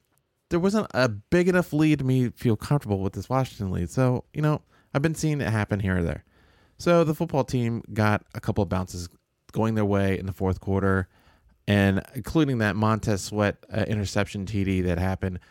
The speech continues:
that looked exactly like the J J Watt one that happened in the beginning of the, uh, the Houston and, uh, Detroit game. Uh,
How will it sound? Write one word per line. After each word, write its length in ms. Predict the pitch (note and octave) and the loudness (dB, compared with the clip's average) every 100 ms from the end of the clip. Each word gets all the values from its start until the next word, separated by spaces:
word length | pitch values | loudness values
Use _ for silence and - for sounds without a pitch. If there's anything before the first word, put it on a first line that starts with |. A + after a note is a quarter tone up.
| - | -6
that 100 | G2+ | -2
looked 220 | G2 F2 | -2 -2
exactly 420 | F2+ G#2 G2+ G#2 | -2 0 0 0
like 120 | G2 G2 | -4 -4
the 80 | |
J 160 | F2+ G2 | -2 0
J 160 | F#2+ F#2 | 0 0
Watt 360 | F#2 - - | -2 -6 -8
one 200 | F#2+ F#2+ | -12 -10
that 120 | F2+ | -8
happened 300 | F#2+ F#2 F#2 | -6 -6 -6
in 80 | F#2 | -6
the 80 | E2+ | -6
beginning 340 | E2+ F2+ F2+ | -6 -6 -6
of 140 | F#2 F2 | -8 -8
the, 160 | F2+ | -10
uh, 200 | F#2 F#2 F2 _ _ _ _ _ _ - | -10 -10 -12 _ _ _ _ _ _ -2
the 180 | F#2 | 0
Houston 480 | F2+ A#2 G#2+ - G2 | 0 0 0 0 -2
and, 260 | - F#2 F2+ | -4 -6 -6
uh, 520 | F#2+ F2+ F2 F2+ F2+ F2+ - - _ | -4 -2 -2 -2 -4 -6 -12 -20 _
Detroit 380 | F2+ - C3 - | -12 -2 0 0
game. 280 | G2 F#2 F2+ _ _ _ _ _ - - | 0 0 -4 _ _ _ _ _ -20 -12
Uh, 160 | G1+ | -12